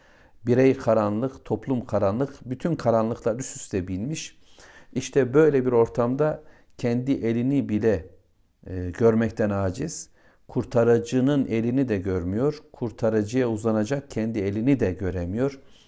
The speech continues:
Kendine bile yabancılaşmış, insanlara yabancılaşmış, varlığa yabancılaşmış.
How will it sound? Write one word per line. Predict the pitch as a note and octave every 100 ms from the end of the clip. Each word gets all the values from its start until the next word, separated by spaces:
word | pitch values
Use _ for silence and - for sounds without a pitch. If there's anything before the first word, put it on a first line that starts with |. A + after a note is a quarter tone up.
| - - - - -
Kendine | C3 B2+ B2 C3+ D3+
bile | C3 A2+
yabancılaşmış, | A2 G#2+ G2+ G2+ G2 F#2 F2 - - - - -
insanlara | A2 - G#2+ G#2 A2 A#2+
yabancılaşmış, | G2 F#2+ F#2+ F2+ F#2 F2 E2 A2 A#2 F#2+
varlığa | G2 G#2 G#2 G#2+
yabancılaşmış. | G2+ F2+ F2+ F2+ F2+ F2+ F#2 - D#3 -